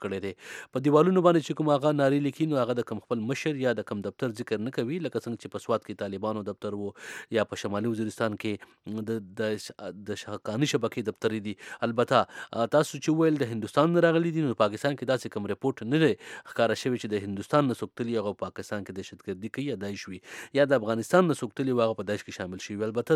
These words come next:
دا رپورټونه شته دي چې د پاکستان نه تلي، آ، ځینې، آ، وسلوال چې طالبان وو، هغه په هلمند کې د داعش په نوم باندې عملیات کوي. او دغه شانتې په هندوستان کې چې کومې حملې شوې دوه، یو ترهګرۍ حمله په دوه زره اتم کې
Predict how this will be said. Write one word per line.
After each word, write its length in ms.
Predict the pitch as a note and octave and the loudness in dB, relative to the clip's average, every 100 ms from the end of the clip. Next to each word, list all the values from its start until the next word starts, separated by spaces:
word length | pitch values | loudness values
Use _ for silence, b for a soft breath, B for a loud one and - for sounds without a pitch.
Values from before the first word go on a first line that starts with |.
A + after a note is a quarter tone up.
| C#3 | 4
دا 80 | D#3 F3+ | 4 4
رپورټونه 440 | C#3+ A#2 B2 B2 A2 | 0 -4 -6 -4 -4
شته 120 | - | -4
دي 120 | A#2 | -4
چې 120 | G2+ G#2 | -6 -6
د 60 | G2+ | -6
پاکستان 480 | G2+ - G#2+ C#3 D3+ D#3+ | -8 -10 -6 -4 -2 -2
نه 680 | D#3 - - _ B2 C3 - | -6 -10 -20 _ -6 -4 0
تلي، 160 | E3+ F#3 - B - | 2 2 -2 B 2
آ، 100 | A#2 A#2 A#2 | 6 6 6
ځینې، 340 | A2 D#3 D3+ F#2+ B B | 4 4 4 0 B B
آ، 120 | G#2+ G#2+ A2 | 0 2 2
وسلوال 380 | - A2+ C3+ | 0 2 2
چې 300 | D3 C3 B2 A#2+ | 2 -2 0 2
طالبان 420 | G#2 G#2+ C#3+ D#3+ | 2 4 4 4
وو، 140 | D#3+ E3+ | 0 2
هغه 160 | A#2+ A2+ | 2 0
په 240 | - G#2+ | -2 -6
هلمند 280 | G#2 G#2 B2+ - | -4 -2 -4 -4
کې 80 | A#2 | -6
د 80 | G#2 G#2+ | -2 0
داعش 160 | B2 - | 0 -4
په 140 | A2 | -6
نوم 80 | G#2 | -2
باندې 320 | G2 G#2 A#2 | -2 -2 -4
عملیات 300 | F#2+ G2 F#2 | -4 -4 -6
کوي. 280 | - F#2 F#2 _ C3 | -8 -10 -12 _ 6
او 120 | D#3+ F#3 B B | 6 4 B B
دغه 160 | A#2+ A#2 | -2 -2
شانتې 300 | A#2 G#2+ G#2+ | -4 -4 -4
په 180 | G#2 G#2+ | -6 -6
هندوستان 340 | G#2 D3 E3 | -4 -2 0
کې 80 | D3+ | -2
چې 60 | D3 | -4
کومې 140 | D#3 C#3+ | -4 -2
حملې 200 | C3+ C#3+ C#3 | -2 -2 -2
شوې 220 | D3+ D3+ C3 | -4 -4 0
دوه، 140 | D#3 F3+ B B - | 0 0 B B -2
یو 180 | B2 A#2+ | 2 2
ترهګرۍ 560 | A#2 G#2 A2 A#2 C3 B2+ A#2 | 2 -2 0 2 4 2 0
حمله 180 | A#2+ | 0
په 180 | B2 G#2+ | -2 -2
دوه 60 | A2+ A2+ | 0 0
زره 60 | |
اتم 220 | G2+ C3+ | 0 -4
کې 120 | C#3 | -6